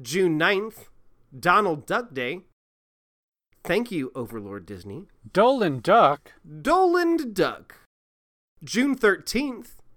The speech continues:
Speaker 1: is Sewing Machine Day, and I think this is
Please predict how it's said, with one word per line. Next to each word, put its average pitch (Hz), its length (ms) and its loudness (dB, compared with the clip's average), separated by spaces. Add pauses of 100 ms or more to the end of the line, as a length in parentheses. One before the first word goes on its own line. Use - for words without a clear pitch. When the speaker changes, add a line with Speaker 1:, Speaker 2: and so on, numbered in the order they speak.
(140)
Speaker 1:
is 160 300 0
Sewing 208 520 0
Machine 123 460 -8
Day, 113 380 -10 (680)
and 170 300 -2 (100)
I 165 120 0
think 165 400 -6
this 190 200 -4
is 143 300 -8